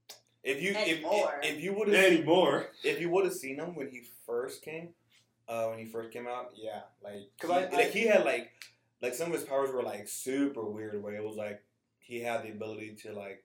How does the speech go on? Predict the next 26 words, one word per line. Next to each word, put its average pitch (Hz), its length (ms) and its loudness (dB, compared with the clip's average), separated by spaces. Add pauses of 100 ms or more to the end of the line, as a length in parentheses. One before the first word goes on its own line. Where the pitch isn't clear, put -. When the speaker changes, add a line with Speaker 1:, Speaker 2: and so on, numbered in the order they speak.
(100)
Speaker 1:
talk 101 260 -12
to - 60 -20
any 98 300 -14
animal. 175 380 -20 (840)
Like, 113 120 -8
it 120 100 -4
didn't 123 120 -4
matter, 131 160 4
Speaker 3:
<laughs> 131 40 4
'Cause 135 40 8
I 123 80 8
Speaker 1:
like, 131 100 -2
what 143 120 4
it 131 120 4
was. 117 200 2
Like, 117 200 0
it 131 60 2
was, 139 200 0
it 131 80 0
was 139 160 0
just 120 120 -6
really 120 200 0
weird. 107 400 -8 (380)
And, 117 180 -4
um, 107 460 -2 (840)
like, 107 440 4